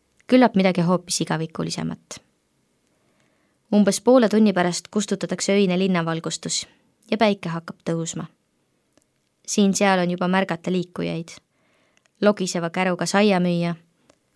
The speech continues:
kohvi rüüpav taksojuht ja teised tööle tõttajad.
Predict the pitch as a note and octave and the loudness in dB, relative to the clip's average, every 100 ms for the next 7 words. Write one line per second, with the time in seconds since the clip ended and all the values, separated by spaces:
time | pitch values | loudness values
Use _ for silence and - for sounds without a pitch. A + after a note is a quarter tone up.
0 | _ G#3+ G#3 F#3 F3+ F3 F3+ F3 G#3 G#3 | _ 0 2 2 2 0 -6 0 0 2
1 | F#3+ F3+ F3 - - _ _ _ C4 G#3+ | 0 0 -2 -10 -20 _ _ _ -2 0
2 | F#3 F#3 F3+ E3+ E3 E3 E3 D#3 _ D#3 | 0 -2 -4 0 0 0 -6 -10 _ -12
3 | D#3 - | -12 -16